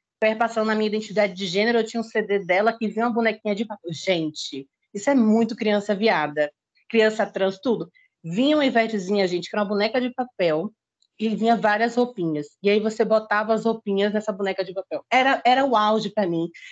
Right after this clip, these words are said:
E aí eu botava a música da Ivete, aí eu botava essas, as roupinhas e ficava fazendo um show pra mim mesma.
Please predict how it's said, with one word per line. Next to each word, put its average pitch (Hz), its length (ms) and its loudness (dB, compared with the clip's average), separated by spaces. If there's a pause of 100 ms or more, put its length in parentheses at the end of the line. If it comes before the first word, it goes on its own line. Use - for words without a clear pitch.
E 269 60 -2
aí 262 80 4
eu 254 60 2
botava 240 260 2
a - 20 -2
música 202 220 -4
da 202 60 -2
Ivete, 175 520 0
aí 202 40 4
eu 202 40 2
botava 202 220 -2
essas, 202 180 -4
as 196 280 -2
roupinhas 180 500 -2
e 214 60 2
ficava 220 340 0
fazendo 214 260 0
um 220 40 0
show 190 280 -2
pra 196 140 0
mim 190 160 0
mesma. 170 400 -2